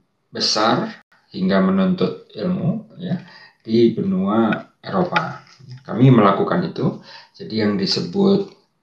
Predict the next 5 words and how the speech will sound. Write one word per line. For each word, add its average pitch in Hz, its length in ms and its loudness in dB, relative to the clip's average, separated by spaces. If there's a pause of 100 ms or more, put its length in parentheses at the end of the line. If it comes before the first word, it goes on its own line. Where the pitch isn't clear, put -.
(120)
benar 131 640 4
memang 131 560 4
relatif, 110 720 2
tapi 123 400 -6
setidaknya 120 960 -2